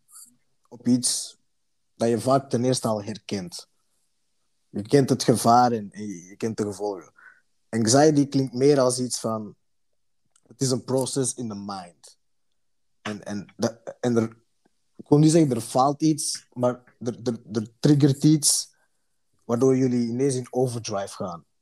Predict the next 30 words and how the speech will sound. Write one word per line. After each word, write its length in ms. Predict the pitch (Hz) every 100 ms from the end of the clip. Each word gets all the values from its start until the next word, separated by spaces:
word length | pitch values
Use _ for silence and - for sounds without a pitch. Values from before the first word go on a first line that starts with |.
| _ _ _ _ _ _ _
En, 220 | - 101 -
en 100 | -
zo 160 | 135
creëren 420 | 135 131 127 123
jullie 200 | 123 117
eigenlijk 420 | 117 117 110 104 104
meerdere 500 | 104 139 131 - -
angsten 340 | 190 - 196
soms 260 | - 98 -
tegelijk. 560 | 196 127 113 113 - _ _ _ _ _ _ _ _ _ _ _ _ _ _ _ _ _ _
Dus 380 | - 104 101 - - - _ _ _ _ _ _
hoe 300 | - 147 139
gaan 160 | 143
jullie 160 | 143 139
daarmee 340 | 123 120 123 131
om 160 | 143
in 120 | 131
relaties? 640 | 117 113 113 151 - 175 160
Want 280 | 131 117 _ _ _ -
ik 140 | -
kan 160 | 127 123
mij 160 | 110
voorstellen, 840 | 107 151 139 143 143 139 135 131 _ _ _ _ _ _ _ _ _ _ _ _
als 220 | - 135 139
je 100 | 143
al 140 | 139
met 180 | 139 143
die 200 | 139 151
angsten 340 | 131 143 -
zit 400 | 127 139 139 -